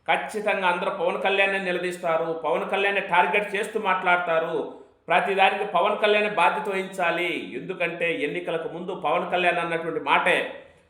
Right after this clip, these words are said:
"మా ప్రభుత్వం ఏర్పడితే ప్రతి దానికి బాధ్యత నేను తీసుకుంటాను, సరిచేసే విధంగా నేను ముందుంటాను" అనేటువంటి మాటలు మాట్లాడింది. కాబట్టి మిమ్మల్ని టార్గెట్ చేస్తూనే మాట్లాడుతున్నారు.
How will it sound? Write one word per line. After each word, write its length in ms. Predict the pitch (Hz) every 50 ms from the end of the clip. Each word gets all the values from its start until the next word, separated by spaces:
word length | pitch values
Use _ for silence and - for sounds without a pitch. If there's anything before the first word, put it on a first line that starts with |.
| _ _ _ _ _ _
"మా 180 | 135 156 175 180
ప్రభుత్వం 520 | 175 175 180 202 214 214 214 214 196 190
ఏర్పడితే 840 | 196 208 208 - 214 214 208 - 214 208 175 147 - - - - -
ప్రతి 320 | 156 165 185 180 190 190 175
దానికి 720 | 175 170 170 190 208 208 - - 202 170 135 117 - - - - - _ -
బాధ్యత 560 | - - 113 120 151 175 170 196 190 - -
నేను 320 | 160 143 147 175 202 208
తీసుకుంటాను, 1000 | 202 202 196 190 - 196 185 180 185 175 165 160 165 165 160 143 127 120 110 - - - - _ _ _ _ _ _ - -
సరిచేసే 500 | 147 156 180 202 208 214 214 214 214 214
విధంగా 400 | 208 208 208 202 202 202 202 196
నేను 220 | 196 196 190 190
ముందుంటాను" 1040 | 180 170 170 185 185 196 180 175 - 175 170 165 170 175 175 160 143 127 - - - - - - _ _ _ _ _ _ _ _ -
అనేటువంటి 420 | 156 175 185 190 180 175 175 170 165
మాటలు 320 | 139 135 151 - 208 196
మాట్లాడింది. 600 | 180 160 156 156 - 160 147 131 123 110 104 - - - - _ _ _ -
కాబట్టి 360 | - 151 160 180 - - 190
మిమ్మల్ని 400 | 156 135 135 143 170 190 185 185
టార్గెట్ 400 | 190 185 185 185 202 190 185 190
చేస్తూనే 240 | 190 - - 208 208
మాట్లాడుతున్నారు. 920 | 185 175 175 175 175 165 160 160 - 151 139 131 117 110 - - - -